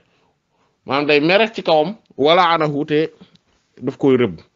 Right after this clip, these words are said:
Loolu sourate Nisa la nekk, ay quatre-vingt-treize, maanaam juróom-ñeent fukk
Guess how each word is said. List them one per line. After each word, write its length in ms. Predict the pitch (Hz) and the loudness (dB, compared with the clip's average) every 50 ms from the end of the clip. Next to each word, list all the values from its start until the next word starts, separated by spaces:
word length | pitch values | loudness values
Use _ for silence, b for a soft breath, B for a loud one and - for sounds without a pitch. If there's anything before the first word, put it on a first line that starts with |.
| _ b b b b b b b | _ b b b b b b b
Loolu 240 | 127 139 170 190 202 | 2 4 4 4 2
sourate 340 | 190 - 208 202 190 185 190 | 4 4 2 2 2 2 -2
Nisa 380 | 175 160 160 156 156 156 139 131 | -2 0 0 -2 0 0 0 2
la 80 | 127 127 | 2 0
nekk, 180 | 143 156 156 - | 0 -2 -2 0
ay 200 | 143 139 143 139 | 2 2 2 2
quatre-vingt-treize, 640 | - 165 165 - 143 135 135 - 113 117 110 101 - | 0 -6 -2 -2 -2 -2 -2 -2 0 0 0 0 -2
maanaam 300 | 123 127 139 143 139 135 | -2 0 0 0 0 0
juróom-ñeent 400 | 135 139 147 139 135 131 131 127 | 0 0 0 0 -2 -4 -4 -6
fukk 200 | - 135 123 - | -10 -14 -12 -12